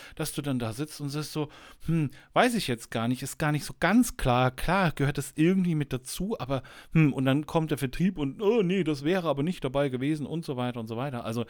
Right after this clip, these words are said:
diese Kompetenzen sollten klar da bleiben, wo sie hingehören. Ja, der Vertrieb soll sich um die, um die Umsätze, die Zahlungsmodalitäten,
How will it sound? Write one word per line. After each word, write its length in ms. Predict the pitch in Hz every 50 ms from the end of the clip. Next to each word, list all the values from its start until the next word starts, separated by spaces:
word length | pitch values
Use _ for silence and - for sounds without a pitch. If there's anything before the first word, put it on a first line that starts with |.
| - - - - - - -
diese 280 | 160 180 202 196 180
Kompetenzen 640 | - - - 151 151 147 - - 151 147 139 135 127 117
sollten 400 | 113 120 123 131 123 - 113 -
klar 380 | - - - 131 147 151 147
da 200 | 131 135 127 131
bleiben, 360 | 131 135 123 120 120 117 117 110
wo 60 | 104
sie 120 | 101 104 104
hingehören. 580 | 123 165 208 214 190 165 151 151 147 147 143 - - - - - - -
Ja, 160 | - 131 147
der 140 | 135 123 160
Vertrieb 400 | - - - - - 147 147 -
soll 160 | - 135 123
sich 180 | 117 123 120 127
um 200 | - 113 113 110
die, 220 | 113 107 104 104
um 200 | - - 110 107
die 160 | 107 107 104 -
Umsätze, 520 | 170 156 170 151 151 147 139 - - 131
die 140 | 127 127 123
Zahlungsmodalitäten, 1300 | - - 135 131 135 135 123 - 127 123 117 123 117 113 117 117 - - 123 120 120 - 120 120 117 110